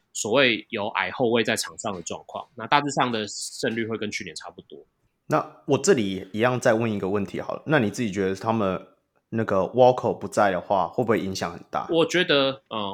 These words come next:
Speaker 1: Walker 不在的影响会因为卢冠良有加入被 cover 掉。因为 Walker 实际上就是
Speaker 2: 哦。
Speaker 1: 他的功能是可以，好像可内可外嘛，有一点三号，有一点四号。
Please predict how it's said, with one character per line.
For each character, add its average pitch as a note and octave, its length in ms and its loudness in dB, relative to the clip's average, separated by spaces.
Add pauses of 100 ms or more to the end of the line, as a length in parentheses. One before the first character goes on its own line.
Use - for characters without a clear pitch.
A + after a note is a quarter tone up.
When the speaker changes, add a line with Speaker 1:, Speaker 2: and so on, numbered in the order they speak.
Speaker 1:
Walker C#3+ 320 4
不 A2+ 100 -10
在 A#2+ 400 2 (120)
的 G#2 200 -4
影 G2+ 100 -6
响 G2 320 -4 (120)
会 C3 260 2
因 B2+ 180 -2
为 B2+ 140 4
卢 G2+ 140 -4
冠 A2 180 0
良 F#2+ 140 -6
有 E2 100 -14
加 G2+ 240 -2
入 G#2 260 -8 (520)
被 A#2 100 4
cover F#2+ 320 -4
掉。 F2 240 -8 (2000)
因 C3+ 100 0
为 C3+ 380 4 (240)
Walker D#3+ 320 6
实 - 60 2 (100)
际 D3+ 120 -8 (100)
上 C3 280 2
就 C#3 100 4
是 B2+ 400 0
Speaker 2:
哦。 - 20 -14 (140)
Speaker 1:
他 C#3+ 140 4
的 C3 80 0
功 C3 200 -2
能 A2 140 -2
是 A2 680 -4
可 A2 140 -4
以， G2+ 460 -6 (140)
好 - 120 -10
像 D3+ 160 2
可 A2 200 -4
内 B2 180 0
可 F#2+ 200 -8
外 G#2+ 220 2
嘛， D#2+ 140 -16
有 G2 140 -4
一 C3 40 0
点 F#2 200 -2
三 A2 260 -4
号， A2 120 0
有 F#2 40 -4
一 G2+ 40 -4
点 G2 120 -4
四 G2+ 240 -4
号。 F#2 240 -8